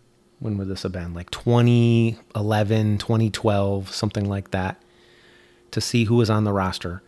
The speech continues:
It, I, I, I wanna say Shannon Brown got traded, like, two days before the game, and I already bought the tickets. <laughs> And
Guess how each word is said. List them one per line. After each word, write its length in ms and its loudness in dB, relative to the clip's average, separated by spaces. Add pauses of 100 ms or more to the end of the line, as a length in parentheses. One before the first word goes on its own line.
(600)
It, 120 -6 (200)
I, 220 0
I, 200 2
I 60 4
wanna 180 8
say 280 6
Shannon 340 4
Brown 260 6
got 220 2
traded, 800 2 (360)
like, 360 -2 (420)
two 280 4
days 300 8
before 340 4
the 120 -2
game, 420 -6 (400)
and 100 0
I 80 6
already 200 6
bought 200 2
the 60 -6
tickets. 380 -10 (120)
<laughs> 80 -12 (1080)
And 680 0